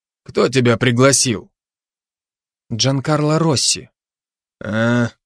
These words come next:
этот юнец не самый последний человек в братстве. И, к счастью, не самый плохой его член, хотя сложно представить, что у него на уме.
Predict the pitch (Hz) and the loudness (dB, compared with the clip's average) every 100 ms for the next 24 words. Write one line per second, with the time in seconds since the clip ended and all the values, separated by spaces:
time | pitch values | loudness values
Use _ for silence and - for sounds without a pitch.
0 | _ - 107 101 101 113 117 120 123 120 | _ -8 -6 -6 -6 0 2 4 2 0
1 | - - _ _ _ _ _ _ _ - | -4 -4 _ _ _ _ _ _ _ -10
2 | 78 82 - 107 107 - 117 135 131 - | -8 -6 -4 0 0 0 0 2 2 2
3 | 120 - 123 113 113 120 - 120 117 110 | 0 2 2 2 2 2 2 2 2 0
4 | 107 110 120 101 - - 80 151 - 214 | -2 0 2 0 -2 -10 -10 -4 0 2
5 | 202 - 185 135 - _ _ _ _ 151 | 2 2 2 2 -2 _ _ _ _ -2
6 | 170 - 190 170 151 139 165 156 - 185 | 0 4 4 4 2 2 2 2 2 2
7 | 127 107 107 - 127 135 92 - - 131 | 2 0 0 -2 -2 -2 -4 -6 -16 -6
8 | 139 135 123 - - 156 143 110 104 107 | -2 0 -2 -2 -4 0 0 0 0 -2
9 | 104 156 165 123 - - 127 131 123 110 | -2 2 4 4 2 2 2 4 2 2
10 | 117 113 110 110 110 101 - | 2 2 0 0 0 -4 -10